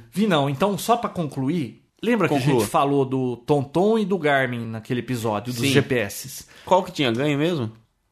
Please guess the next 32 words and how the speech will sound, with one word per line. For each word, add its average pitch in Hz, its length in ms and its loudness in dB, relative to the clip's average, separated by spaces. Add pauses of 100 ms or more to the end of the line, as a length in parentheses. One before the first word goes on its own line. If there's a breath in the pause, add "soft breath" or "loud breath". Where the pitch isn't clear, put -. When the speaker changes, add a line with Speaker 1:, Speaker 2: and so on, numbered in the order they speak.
(100)
Speaker 1:
Nada, 160 340 4
deu 247 140 4
meio 240 340 0
empatado, 120 720 0
cara. 131 320 2
Um 202 180 -2
ponto... 240 480 -6 (280)
Tava 277 300 2
quase 285 600 2
indo 247 160 2
pro 226 160 2
Garmin. 117 380 0
Speaker 2:
Hum. - 20 -14 (400 soft breath)
Speaker 1:
Mas, 170 240 0
cara, 170 580 2
aí 185 540 0
me 214 140 -4
caiu 175 440 0
nas 147 260 0
mãos 139 380 0
aqui 170 460 -6
um 180 120 -2
tal 156 360 2
de 139 120 -4
Foston 143 840 0
F 147 300 2
S 156 240 2
quatrocentos 151 500 0
e 147 60 -2
trinta. 131 500 -4
Speaker 2:
O - 20 -4
Foston, 269 640 -4